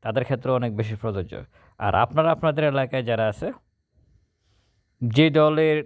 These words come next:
দ্বারা টাকা পাচার হবে না, যে দল অন্য দলের তুলনায় ভালো তো কেউ না, ভালো ধরেন সবাই খারাপ, আমি যদি ধরেও নিই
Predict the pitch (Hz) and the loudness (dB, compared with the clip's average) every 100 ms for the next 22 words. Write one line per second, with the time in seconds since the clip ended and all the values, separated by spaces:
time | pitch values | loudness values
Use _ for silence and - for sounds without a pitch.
0 | - 120 135 120 127 127 131 135 123 123 | -6 -4 -2 -2 -4 -6 -8 -8 -8 -8
1 | 139 247 _ _ _ _ _ _ _ _ | -8 -10 _ _ _ _ _ _ _ _
2 | _ _ _ 117 127 131 127 127 127 - | _ _ _ 0 2 4 4 2 0 -6
3 | _ _ _ - 156 165 151 151 143 143 | _ _ _ -8 -4 -2 2 2 2 0
4 | 123 120 104 104 117 139 156 175 156 110 | 0 -2 -4 -4 0 0 0 -2 -2 -2
5 | 87 101 _ _ - 110 123 131 135 143 | -4 -8 _ _ -8 0 0 2 0 0
6 | - 131 143 139 131 135 135 120 127 127 | 0 2 2 2 0 0 -4 -4 -4 -2
7 | 120 131 135 165 | -2 -2 -2 -6